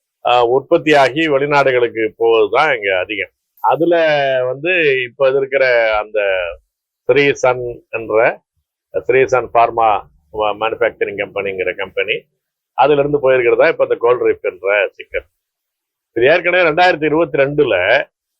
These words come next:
ஒ-, கிட்டத்தட்ட ஒரு ரெண்டு மூணு மாத கேப்ல காம்பியா, இந்தோனேஷியா, ஆஹ், உஸ்பெகிஸ்தான்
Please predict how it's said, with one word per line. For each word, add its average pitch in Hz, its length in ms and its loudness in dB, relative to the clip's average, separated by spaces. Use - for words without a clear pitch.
ஒ-, 101 180 -6
கிட்டத்தட்ட 185 480 2
ஒரு 160 280 4
ரெண்டு 160 240 0
மூணு 180 200 0
மாத 151 260 2
கேப்ல 131 640 2
காம்பியா, 147 760 2
இந்தோனேஷியா, 135 800 2
ஆஹ், 131 320 2
உஸ்பெகிஸ்தான் 127 800 -2